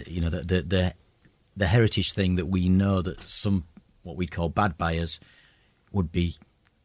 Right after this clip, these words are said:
keen to change. You know, we've seen it at Hull and at Cardiff and at other places, and, uh, so that, so that, that's the protection, uh, of that. Obviously, because we don't know, I mean, we've only had one work day, Monday,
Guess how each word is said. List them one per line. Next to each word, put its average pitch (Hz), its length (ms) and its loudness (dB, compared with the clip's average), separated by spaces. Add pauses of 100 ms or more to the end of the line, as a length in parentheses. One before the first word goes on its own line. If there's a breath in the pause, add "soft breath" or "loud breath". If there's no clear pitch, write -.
keen 85 180 -4
to - 120 -6
change. 78 560 -4
You 82 100 -2
know, 82 80 2
we've 82 120 0
seen 80 220 -4
it 76 140 -10
at 85 140 -14 (220)
Hull 78 360 -4
and 76 120 -4
at 73 120 -10
Cardiff 80 440 -6
and 80 100 -6
at 80 60 -10
other 78 160 -10
places, 82 520 -10
and, 82 160 -8 (960 soft breath)
uh, 85 320 -6
so 95 160 0
that, 95 180 -2
so 95 140 4
that, 95 220 0
that's 101 200 0
the 95 100 -4
protection, - 800 -2 (240)
uh, 85 160 -4 (200)
of 82 180 -6
that. 82 240 -2 (480 soft breath)
Obviously, 104 540 2 (200)
because 87 380 0
we 117 160 4
don't 101 300 0
know, 87 460 2 (140)
I - 60 -6
mean, 92 200 2
we've 92 120 -2
only 95 160 2
had 90 140 -2
one 92 340 -2 (960 soft breath)
work 92 560 -2
day, 85 300 -4
Monday, 85 460 -2